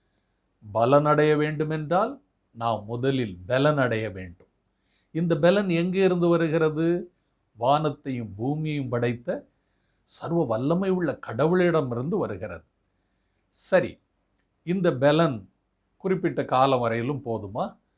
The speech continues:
சில வயசு வரையிலும் போதுமா? பைபிள் என்ன சொல்லுகிறது? சங்கீதம் எண்பத்து நான்கு ஏழை பாருங்கள்.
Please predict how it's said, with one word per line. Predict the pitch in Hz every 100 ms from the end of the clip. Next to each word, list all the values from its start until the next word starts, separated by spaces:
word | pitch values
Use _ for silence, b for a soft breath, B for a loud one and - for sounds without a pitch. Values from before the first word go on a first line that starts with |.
| _ _ _ _ _ -
சில | 196
வயசு | 170 151 165 156 143
வரையிலும் | 127 127 127 113
போதுமா? | 113 104 101 175 214 _ _ _ _ _ _ - 139
பைபிள் | 196 214 180
என்ன | 151 143
சொல்லுகிறது? | - 117 117 110 113 101 113 123 _ _ _ _ _ _ _ _ - -
சங்கீதம் | 196 220 208 170 135
எண்பத்து | 156 175 165 147
நான்கு | 117 127 143 123 110
ஏழை | 117 135 120 135 170 117
பாருங்கள். | 95 90 82